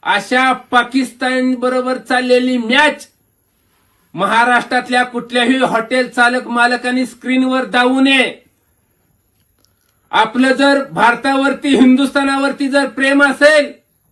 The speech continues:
तर कुणीही उद्याची मॅच हॉटेलमध्ये स्क्रीनवर दावणार नाही.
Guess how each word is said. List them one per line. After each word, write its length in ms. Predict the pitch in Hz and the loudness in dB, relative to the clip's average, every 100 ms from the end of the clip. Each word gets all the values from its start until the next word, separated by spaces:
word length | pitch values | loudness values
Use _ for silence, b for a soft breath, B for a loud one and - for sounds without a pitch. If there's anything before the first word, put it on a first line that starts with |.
| _ - | _ -8
तर 120 | 240 | -6
कुणीही 520 | 233 247 262 285 269 | -4 0 2 4 2
उद्याची 600 | 277 262 262 277 269 277 | 2 -2 -2 -2 -4 -2
मॅच 400 | 262 254 277 294 | 2 2 2 -2
हॉटेलमध्ये 760 | - 240 247 262 269 269 269 269 | 0 -2 0 -4 -2 -4 -4 -6
स्क्रीनवर 540 | - 254 262 269 269 | -6 -8 -6 -6 -6
दावणार 460 | 262 254 254 262 254 | -2 -2 0 0 0
नाही. 520 | 262 254 262 254 185 | 0 2 2 2 -2